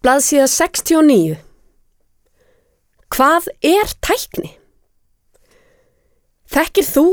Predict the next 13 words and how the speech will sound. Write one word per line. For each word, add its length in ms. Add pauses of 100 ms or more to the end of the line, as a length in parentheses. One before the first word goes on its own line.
(100)
einhverjar 640
vélar 480 (240)
sem 240
þurfa 300 (180)
ekki 460 (180)
rafmagn? 640 (2250)
Hvernig 480
var 160
matur 560
geymdur 560 (240)
fyrir 480
tíð 480
ísskápa? 640